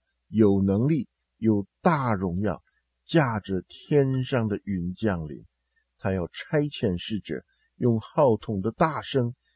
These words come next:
将他的选民从四方，从天这边到天那边，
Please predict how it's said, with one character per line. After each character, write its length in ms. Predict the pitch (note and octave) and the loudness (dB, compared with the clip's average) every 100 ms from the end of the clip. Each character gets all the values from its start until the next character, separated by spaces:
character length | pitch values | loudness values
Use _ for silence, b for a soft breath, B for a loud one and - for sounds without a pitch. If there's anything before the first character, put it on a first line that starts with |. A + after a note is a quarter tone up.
| _ | _
将 280 | - D#3+ D3+ | 0 2 2
他 120 | D#3+ | -2
的 120 | D3+ | -4
选 240 | C#3+ B2+ G#2 | -2 0 2
民 240 | G#2 A#2 _ _ | 0 -2 _ _
从 300 | - - C#3+ | -8 0 0
四 420 | D3 - - G#3+ | -2 -10 -4 -2
方， 280 | G#2+ G#2+ G2+ _ _ _ | -2 -4 -4 _ _ _
从 280 | - - G#2+ | -8 -4 -4
天 380 | - - E3+ D#3+ | -6 -2 0 2
这 160 | E3+ D#3+ | 2 2
边 280 | D#3+ E3+ - _ _ _ | 4 0 -2 _ _ _
到 180 | G#2+ | 0
天 420 | F2+ - A2 G#2 A2+ | 0 -2 0 2 0
那 200 | C#3 E2+ | -2 -2
边， 280 | G2+ E2 | -2 -2